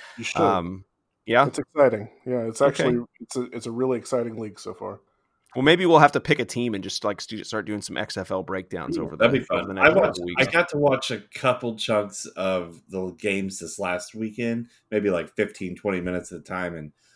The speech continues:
Speaker 3: you know, the, the little bit, I watched me some P J Walker.
Speaker 2: Yeah.
Speaker 3: And, <laughs> and, uh, it was exciting.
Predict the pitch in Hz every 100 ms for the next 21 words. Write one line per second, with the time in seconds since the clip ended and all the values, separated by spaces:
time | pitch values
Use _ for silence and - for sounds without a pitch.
0 | _ - 120 151 135 107 101 101 120 143
1 | - 147 - 110 107 110 117 - 117 104
2 | 90 - 135 123 139 131 127 170 165 160
3 | - _ _ _ - - _ - 120 131
4 | 123 113 107 107 107 - - - - -
5 | 151 127 120 113 113 104 101 95 - _
6 | 123 214 269 - 135 214 - - -